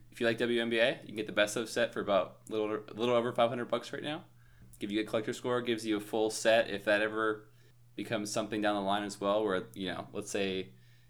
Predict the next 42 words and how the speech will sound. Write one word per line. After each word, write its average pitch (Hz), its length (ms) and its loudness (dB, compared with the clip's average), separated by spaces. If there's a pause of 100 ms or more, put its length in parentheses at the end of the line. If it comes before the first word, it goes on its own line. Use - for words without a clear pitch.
(140)
you, 98 480 -2
you 107 140 -8
get 107 120 0
entered 104 260 0
into 101 180 0
this 92 120 -4
huge 107 200 -2
contest 110 480 -2
only 110 280 2
if 101 60 -4
you 101 160 0
have 92 80 -6
a - 40 -16
full 92 140 -4
set. 120 240 2
I 87 60 -4
could 104 100 -6
definitely 98 300 -4
see 95 180 -6
that 92 300 0 (460)
eventually. 92 460 -6 (120)
Um, 92 400 0
or 120 200 2
Hustle 117 280 2
and 98 80 -4
Show. 104 300 2
If - 80 -12
you're 90 180 -6 (480)
more 101 160 2
N 98 120 0
B 101 180 2
A 104 60 0
guy, 107 360 4 (380)
that's - 340 -4 (140)
just - 200 -6
at - 160 -6
five 98 140 2
hundred 104 160 -4
bucks 107 220 -4
as 107 80 -6
well. 120 220 -2
So 90 280 -8